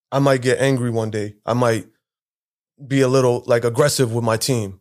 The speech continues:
You know what I'm saying? Because I wanna meet this goal and I'm so urgent to get this done. But then I realize at night that, like, no, I need to make sure that my team is motivated and happy where they're working,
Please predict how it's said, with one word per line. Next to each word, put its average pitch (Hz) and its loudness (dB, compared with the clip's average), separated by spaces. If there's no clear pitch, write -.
You 127 -6
know 139 2
what 139 2
I'm 135 0
saying? 143 0
Because 127 -4
I 110 0
wanna 123 0
meet 127 -4
this 131 0
goal 131 4
and 110 2
I'm 127 0
so 120 -2
urgent 123 0
to 127 -8
get 117 -4
this 117 -6
done. 127 0
But 127 -2
then 135 2
I 117 2
realize 120 2
at 113 -2
night 120 0
that, 98 -2
like, 104 -2
no, 101 -6
I 147 2
need 151 2
to 139 -2
make 135 0
sure 139 -2
that 120 0
my 110 0
team 135 -2
is 110 -6
motivated 135 0
and 120 -4
happy 147 -4
where 120 -2
they're 110 -2
working, 104 -10